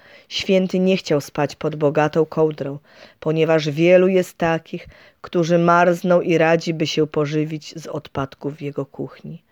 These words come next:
Dawał przeto jałmużny. Wielu zaś z nas mówi: „Nie mogę dawać jałmużny, bo sam ubogi, sam nic nie mam”.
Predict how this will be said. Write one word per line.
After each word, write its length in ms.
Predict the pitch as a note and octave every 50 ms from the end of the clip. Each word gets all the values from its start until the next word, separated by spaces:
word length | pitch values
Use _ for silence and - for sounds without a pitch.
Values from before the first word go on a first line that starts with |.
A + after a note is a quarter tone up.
| _ _ _ _ _ _ _ _ _ _ -
Dawał 340 | D#3 D#3 D3 D3 D3+ D3+ D3+
przeto 340 | - - - D3 - D#3+ D#3
jałmużny. 760 | D3+ C#3+ C#3 C#3 C3+ C3 C3 C3 C3 C3+ C3+ C#3+ C#3+ D3+ - _ _ _ _ _ _ _ _ -
Wielu 320 | D3+ D#3+ D#3+ D#3 D3+ D3+
zaś 240 | C#3 D3+ C#3+ D3 C#3+
z 120 | D3 -
nas 260 | D#3+ D3 C#3+ - -
mówi: 420 | D#3+ D#3 D3+ C#3+ C#3 D3 D3 D3 - _ _ _ _ _ _ -
„Nie 140 | E3 D#3+ D#3
mogę 300 | F3 G3+ G#3+ G#3 D#3+ D3+
dawać 420 | D3+ D#3 D3 D#3 D3+ D3 - -
jałmużny, 480 | D#3 D3 C#3+ D3+ D#3+ E3+ E3+ E3 F#3 E3+
bo 140 | E3+ E3+ D#3+
sam 300 | - - F#3+ G#3 G#3 F3
ubogi, 540 | E3 C#3+ D3 D3 C#3 C3+ C3+ - - C#3+ - - - _ _
sam 360 | - - - F#3+ F3+ F3+ F3+
nic 300 | F3 D#3+ D3 - - -
nie 180 | D#3 D3 C3+ C3
mam”. 220 | C3 B2+ B2+ C#3+